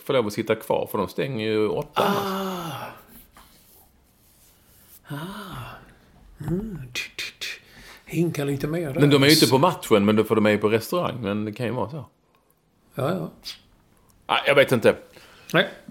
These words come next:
Speaker 1: Det var, det var lite kul också att säga att Svennis, det var ju piggt av Discovery att ta dit Svennis,
Speaker 2: Ja.
Speaker 1: eh, och som, eh, jag skrev om det i min matchrapport och mina spelarbetyg som jag hade på fotbolldirekt punkt se.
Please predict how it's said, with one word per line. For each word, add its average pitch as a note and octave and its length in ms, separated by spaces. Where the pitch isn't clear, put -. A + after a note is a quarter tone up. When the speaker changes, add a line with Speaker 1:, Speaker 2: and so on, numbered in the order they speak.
Speaker 1:
Det F3+ 240
var, F#3 140
det E3 100
var E3+ 100
lite E3+ 180
kul F3 280
också E3 180
att D3 60
säga D3 180
att B2 100
Svennis, A2+ 500
det D3 60
var D3+ 80
ju D3 240
piggt D#3+ 400
av A2+ 80
Discovery A#2+ 400
att G#2 80
ta A#2+ 60
dit G#2+ 200
Svennis, G2 760
Speaker 2:
Ja. G2+ 320
Speaker 1:
eh, G2+ 200
och G#2 200
som, G2+ 300
eh, G2+ 140
jag G2+ 120
skrev F#2 320
om F#2+ 100
det D#2+ 280
i - 40
min E2+ 280
matchrapport - 540
och E2 80
mina D#2+ 160
spelarbetyg D#2+ 640
som - 160
jag E2 80
hade E2+ 220
på - 160
fotbolldirekt E2+ 540
punkt D#2+ 180
se. - 140